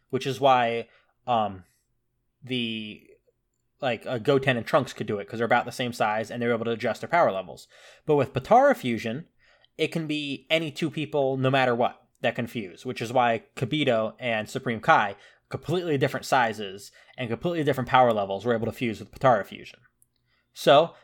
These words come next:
that's why I chose Potara instead of Fusion Dance, so you can pick two very different characters and have them fuse. I have two really cool, serious ones, and then one silly one.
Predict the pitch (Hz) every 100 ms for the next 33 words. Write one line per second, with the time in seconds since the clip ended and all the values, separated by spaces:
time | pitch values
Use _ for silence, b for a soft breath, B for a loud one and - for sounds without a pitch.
0 | b 143 - 156 143 160 135 135 170 165
1 | 139 135 127 117 220 147 131 127 135 151
2 | 233 226 165 160 - 214 143 151 185 143
3 | 135 131 170 151 - 101 110 117 107 107
4 | 127 104 - - - _ b b b b
5 | b b 156 170 175 135 - 202 220 165
6 | 175 170 - 175 165 - 151 165 175 208
7 | 240 220 - 139 139 151 135 - 156 123
8 | 104 95